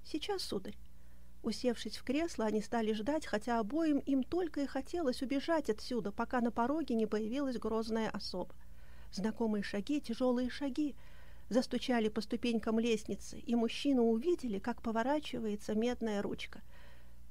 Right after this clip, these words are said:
Дверь распахнулась, и госпожа Бандель остановилась, чтобы осмотреться, прежде чем войти.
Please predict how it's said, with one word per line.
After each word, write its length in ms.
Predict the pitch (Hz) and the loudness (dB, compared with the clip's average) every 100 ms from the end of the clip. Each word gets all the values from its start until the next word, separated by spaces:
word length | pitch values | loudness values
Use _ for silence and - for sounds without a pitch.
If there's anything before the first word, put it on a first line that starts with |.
| - | -6
Дверь 260 | 220 226 208 | 0 2 2
распахнулась, 800 | 202 - 190 - 302 294 196 - | 0 -2 -2 2 4 4 0 -4
и 60 | 214 | -2
госпожа 460 | 214 - 233 277 233 | 0 0 2 2 4
Бандель 400 | 233 233 294 240 | 4 4 2 2
остановилась, 640 | - 226 226 330 320 208 | 4 4 4 2 0 0
чтобы 320 | - 262 233 | 0 0 2
осмотреться, 720 | 247 - 302 320 320 - - | 0 2 0 2 0 0 -2
прежде 340 | 202 208 202 208 | -2 0 0 -2
чем 220 | 214 208 | -2 0
войти. 420 | 208 214 196 | 0 0 -2